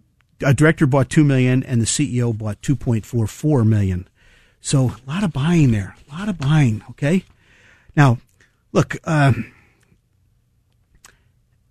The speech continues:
markets can, can bottom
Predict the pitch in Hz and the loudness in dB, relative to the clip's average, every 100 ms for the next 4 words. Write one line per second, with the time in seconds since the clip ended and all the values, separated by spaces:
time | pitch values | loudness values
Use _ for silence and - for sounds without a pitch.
0 | - 170 226 240 262 - - - - _ | 2 4 4 2 -2 -2 -4 -4 -8 _
1 | - 151 139 - _ _ _ 143 123 123 | 0 2 2 -4 _ _ _ 0 0 2
2 | 131 117 78 | 0 0 -4